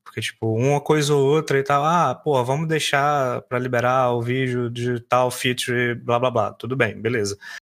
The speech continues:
Mas, assim, eu preciso ter conteúdo também pra gerar pra minha comunidade, né? Tipo, pô, se, de que vale a pena eu tá fazendo um jogo se eu não consigo mostrar o que que eu tô fazendo? Então, pra mim,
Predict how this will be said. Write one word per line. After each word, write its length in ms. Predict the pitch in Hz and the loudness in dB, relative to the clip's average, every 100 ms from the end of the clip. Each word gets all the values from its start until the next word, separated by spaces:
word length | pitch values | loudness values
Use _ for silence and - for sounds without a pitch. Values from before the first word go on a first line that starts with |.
| - | -6
Mas, 140 | 110 | -4
assim, 120 | - | 0
eu 100 | 117 | -2
preciso 580 | 127 139 - 143 170 160 | 0 -2 -2 -2 -2 -2
ter 260 | 131 135 135 | 0 -2 -2
conteúdo 560 | - 123 123 117 113 | -6 -6 -2 -2 -2
também 260 | 113 113 110 | -4 -4 -4
pra 160 | - 113 | -2 -2
gerar 320 | 113 117 127 | 0 0 -2
pra 180 | 147 139 | -2 -2
minha 160 | 135 | -4
comunidade, 580 | 139 151 175 180 117 107 | -6 -8 -4 -2 -2 -6
né? 120 | 104 - | -14 -18
Tipo, 300 | - - 110 _ _ _ - | -20 -20 -20 _ _ _ -6
pô, 160 | 123 | -4
se, 140 | - - 127 120 117 113 113 | -4 -8 -14 -10 -6 -6 -4
de 140 | 113 | -6
que 160 | - 156 | -2 0
vale 280 | 151 156 | 2 2
a 40 | 170 | 0
pena 320 | - 139 147 | 0 0 0
eu 80 | 147 | 0
tá 100 | 147 | -2
fazendo 300 | 147 139 143 | -2 -2 -2
um 40 | |
jogo 200 | 131 131 | -2 -4
se 80 | - | -6
eu 20 | |
não 80 | 143 | -8
consigo 400 | - 135 - 127 | -6 -4 -2 -2
mostrar 300 | 123 117 117 | -2 0 -2
o 40 | 113 | -2
que 100 | 113 | -6
que 60 | |
eu 40 | 113 | -8
tô 80 | |
fazendo? 280 | 107 110 98 | -6 -6 -8
Então, 220 | 113 151 | -12 -16
pra 120 | 170 143 | -8 -4
mim, 160 | 151 | -4